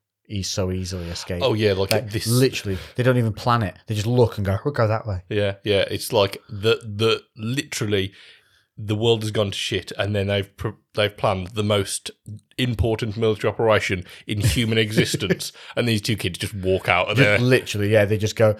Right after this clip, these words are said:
Speaker 1: they, like, duck behind a bridge.
Speaker 2: Yeah.
Speaker 1: <laughs> And then they're free.
Speaker 2: Yeah.
Speaker 1: And then, and then they're running around, like, lackluster, like, skipping through the streets.
Speaker 2: Yeah.
Speaker 1: It's like,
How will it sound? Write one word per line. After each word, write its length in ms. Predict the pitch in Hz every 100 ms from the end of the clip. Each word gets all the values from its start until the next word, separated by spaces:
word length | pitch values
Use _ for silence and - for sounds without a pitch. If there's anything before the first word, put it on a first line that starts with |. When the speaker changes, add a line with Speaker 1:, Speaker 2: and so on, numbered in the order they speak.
| -
Speaker 1:
they, 80 | 113
like, 260 | 110 98 78
duck 280 | 117 -
behind 280 | - 95 92
a 20 |
bridge. 380 | 85 87 85 -
Speaker 2:
Yeah. 260 | 113 104 98
Speaker 1:
<laughs> 600 | 185 165 - 170 151 135 -
And 140 | 113
then 120 | 98 101
they're 120 | 92
free. 280 | 98 87 92 -
Speaker 2:
Yeah. 160 | 101 95 - - -
Speaker 1:
And 80 | 113
then, 200 | 110 107 - -
and 100 | 120
then 80 | 117
they're 100 | 113
running 420 | 107 117 120 113
around, 520 | 107 107 107 101 92 _ _ -
like, 160 | 107
lackluster, 520 | 110 110 - 113 - 101
like, 60 |
skipping 500 | - - - - 104
through 160 | 90 95
the 80 | 92
streets. 520 | - 104 98 98 -
Speaker 2:
Yeah. 180 | 107 90 - _
Speaker 1:
It's 160 | 117 -
like, 240 | 104 101